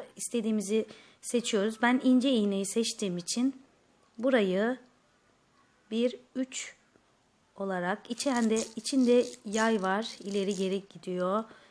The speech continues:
ve sıkışıyor. Ben bu şekil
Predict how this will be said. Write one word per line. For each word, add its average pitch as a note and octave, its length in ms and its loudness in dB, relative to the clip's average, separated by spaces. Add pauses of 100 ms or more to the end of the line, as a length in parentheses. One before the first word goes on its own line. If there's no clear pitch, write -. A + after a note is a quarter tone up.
(160)
ve A#3+ 60 -6
sıkışıyor. G#3 800 -4 (1160)
Ben C#4 300 0 (340)
bu C4+ 60 -6
şekil A3 560 -2